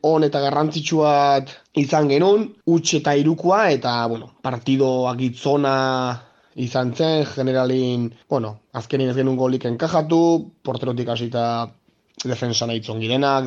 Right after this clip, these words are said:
defensiboki, eta, bueno, goikin azken jardunalditan bezala, golakin gaude,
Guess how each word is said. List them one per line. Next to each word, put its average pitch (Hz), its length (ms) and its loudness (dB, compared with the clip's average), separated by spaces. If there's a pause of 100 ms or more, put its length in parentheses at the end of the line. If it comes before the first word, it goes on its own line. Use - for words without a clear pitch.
defensiboki, 123 640 -2 (500)
eta, 123 320 -2
bueno, 110 240 -4
goikin 127 840 0 (400)
azken 147 380 0
jardunalditan 135 680 0
bezala, 139 420 2 (180)
golakin 123 400 -2
gaude, 131 280 2